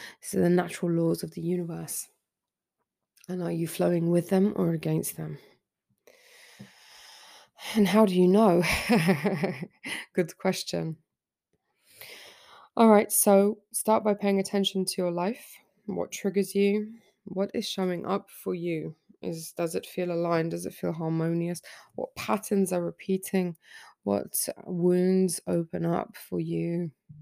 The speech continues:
Do you always end up here? These are the kinds of questions we need to be asking ourselves.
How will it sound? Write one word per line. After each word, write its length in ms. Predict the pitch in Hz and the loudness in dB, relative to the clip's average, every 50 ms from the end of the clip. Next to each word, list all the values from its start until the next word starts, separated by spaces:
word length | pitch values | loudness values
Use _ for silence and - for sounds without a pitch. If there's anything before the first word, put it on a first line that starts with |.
| - - - - - - _ _ _ _ _ _ _ _ _ _ _ _ _ _ _ _ _ _ _ _ _ _ _ _ _ _ _ _ _ _ _ _ _ - | -20 -20 -20 -20 -20 -20 _ _ _ _ _ _ _ _ _ _ _ _ _ _ _ _ _ _ _ _ _ _ _ _ _ _ _ _ _ _ _ _ _ 0
Do 100 | 202 202 | 4 6
you 160 | 226 226 214 | 6 8 8
always 280 | 208 214 202 196 - | 8 6 6 6 4
end 280 | - 170 196 180 180 170 | 2 0 2 2 4 4
up 300 | 180 185 - - - - - - _ _ _ _ _ _ _ _ | 4 2 2 0 -4 -10 -20 -20 _ _ _ _ _ _ _ _
here? 440 | - - 190 175 180 175 165 156 - - _ _ _ _ _ _ _ _ _ _ _ _ _ _ _ _ _ _ _ _ _ _ _ _ _ _ _ _ - - | -2 2 4 4 6 4 2 0 -4 -8 _ _ _ _ _ _ _ _ _ _ _ _ _ _ _ _ _ _ _ _ _ _ _ _ _ _ _ _ -20 -6
These 380 | 185 175 190 196 196 180 170 175 | 0 4 6 6 6 6 2 0
are 40 | |
the 120 | 165 - - | -4 -6 -8
kinds 240 | - - 175 165 165 | -6 -4 -4 -2 -4
of 80 | 165 | -4
questions 400 | - - 170 - - 175 165 160 | -6 -6 -6 -6 -4 -6 -4 -4
we 40 | 165 | -4
need 160 | 165 165 160 | -4 -4 -4
to 100 | - 156 | -6 -6
be 140 | 156 165 165 | -4 -4 -4
asking 640 | 170 165 160 160 156 - - 170 170 165 165 156 160 - - | -2 -2 -2 -2 -2 -4 -6 -6 -8 -8 -8 -8 -10 -10 -8
ourselves. 680 | 175 165 - - - 165 160 160 160 160 160 - - | -8 -8 -6 -6 -6 -4 -4 -4 -6 -8 -10 -12 -16